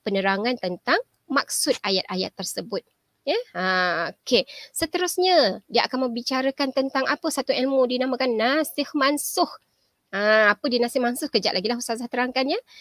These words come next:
Ha, dan juga perkara-perkara yang berkaitan dengan Al-Quran. Maknanya lain-lain lagi lah. Ha, jadi ulumul Quran ni banyak bidang.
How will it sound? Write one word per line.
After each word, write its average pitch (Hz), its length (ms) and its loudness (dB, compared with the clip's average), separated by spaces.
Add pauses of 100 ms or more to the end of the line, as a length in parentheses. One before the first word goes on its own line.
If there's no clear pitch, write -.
(180)
Ha, 190 220 -2
dan 214 160 2
juga 208 320 6 (880)
perkara-perkara 220 960 0
yang 220 320 0
berkaitan 208 600 0
dengan 202 220 -2
Al-Quran. 196 640 0
Maknanya 240 380 0
lain-lain 269 420 4
lagi 302 240 2
lah. 349 120 0 (440)
Ha, 214 320 2
jadi 233 220 2
ulumul 294 340 2
Quran 302 240 2
ni 311 160 0
banyak 254 400 4
bidang. 196 320 -2